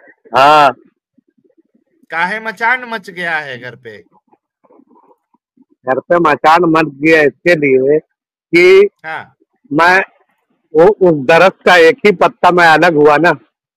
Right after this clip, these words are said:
Speaker 1: इसके लिए।
Speaker 2: अच्छा, दरख्त का एक ही पत्ता अलग हुआ है, तो बाकी पूरे
Speaker 1: हाँ।
Speaker 2: दरख्त को ही change कर दो।
Speaker 1: अरे नहीं ना, पहले मैं ही सही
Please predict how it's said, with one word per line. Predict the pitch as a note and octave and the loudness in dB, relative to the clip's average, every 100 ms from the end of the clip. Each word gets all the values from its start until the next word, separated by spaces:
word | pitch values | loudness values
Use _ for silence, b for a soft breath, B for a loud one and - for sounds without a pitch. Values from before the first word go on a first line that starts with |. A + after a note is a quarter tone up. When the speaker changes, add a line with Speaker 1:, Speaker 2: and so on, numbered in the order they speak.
| _ B2+ | _ -18
Speaker 1:
इसके | - C#3+ | -6 -4
लिए। | A#2 A2+ _ _ _ _ _ _ _ _ _ _ | -4 -8 _ _ _ _ _ _ _ _ _ _
Speaker 2:
अच्छा, | B2+ B2+ E3 | -16 -16 -16
दरख्त | D#3 D#3 F#3 G3 _ | -14 -10 -10 -12 _
का | F#3+ | -10
एक | F#3 G3 G#3 | -10 -12 -14
ही | |
पत्ता | G#3 F#3+ F#3 F#3 | -16 -16 -10 -8
अलग | D#3+ E3 D#3 | -8 -10 -12
हुआ | C#3+ C3 | -12 -10
है, | C3+ D#3 G3+ G#3 _ _ _ - | -8 -8 -8 -12 _ _ _ -18
तो | D#3 | -16
बाकी | C#3+ D3 D#3 G#3 | -8 -6 -8 -14
पूरे | F3+ G3 | -16 -14
Speaker 1:
हाँ। | G3 | -10
Speaker 2:
दरख्त | D#3+ F3 G3 - F#3+ | -6 -6 -8 -16 -12
को | G#3 | -12
ही | G#3 | -12
change | G#3 G3 G#3 A#3 - | -14 -12 -12 -12 -10
कर | A3 G#3+ | -10 -6
दो। | A3 G#3 - _ - _ - _ _ _ _ _ _ _ _ _ _ _ _ _ _ _ _ _ _ | -8 -8 -16 _ -20 _ -20 _ _ _ _ _ _ _ _ _ _ _ _ _ _ _ _ _ _
Speaker 1:
अरे | C3+ E3+ | 0 2
नहीं | F3+ E3+ F#3+ | 2 2 2
ना, | G#3+ G#3+ | 2 2
पहले | - F3+ F#3+ | 2 2 2
मैं | F#3+ F3 E3+ | 0 0 2
ही | G#3+ | 0
सही | - G3 A3 | 0 0 0